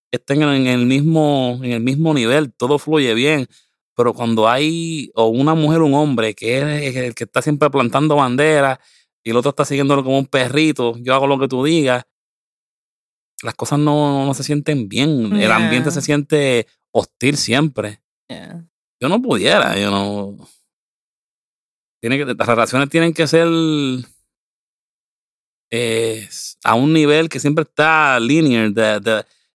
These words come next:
Speaker 1: de, de bajito hasta arriba, de, de arriba hasta abajo, y en una misma línea. Siempre van a haber tropiezos, siempre van a haber desacuerdos, pero por la mayor parte uno tiene que ponerle su parte mutuamente, you know.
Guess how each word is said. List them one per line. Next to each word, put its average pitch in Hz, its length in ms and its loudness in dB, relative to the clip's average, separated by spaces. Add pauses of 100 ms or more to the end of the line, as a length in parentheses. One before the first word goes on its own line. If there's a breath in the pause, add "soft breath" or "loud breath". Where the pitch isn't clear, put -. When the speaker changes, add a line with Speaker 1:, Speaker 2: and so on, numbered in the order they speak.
(120)
Speaker 1:
de, 107 220 -8
de 113 260 -6
bajito 123 440 2
hasta 156 240 -2
arriba, 196 260 2
de, 151 80 4
de 131 80 4
arriba 123 400 0
hasta 143 180 -2
abajo, 113 300 2
y 110 80 0
en 110 60 -2
una 127 120 0
misma 147 260 2
línea. 110 460 0 (380)
Siempre 147 220 2
van 160 140 2
a 160 40 2
haber 151 160 0
tropiezos, 147 400 -4
siempre 139 260 0
van 139 120 0
a 135 60 0
haber 131 160 0 (1120)
desacuerdos, 117 920 0 (180)
pero 117 220 0
por 110 120 0
la 107 100 2
mayor 107 320 0
parte 143 400 0
uno 123 160 0
tiene 127 200 0
que 123 300 0
ponerle 120 340 -2
su 95 140 -6
parte 131 320 -2
mutuamente, 120 760 0 (320)
you 101 60 -18
know. 98 160 -16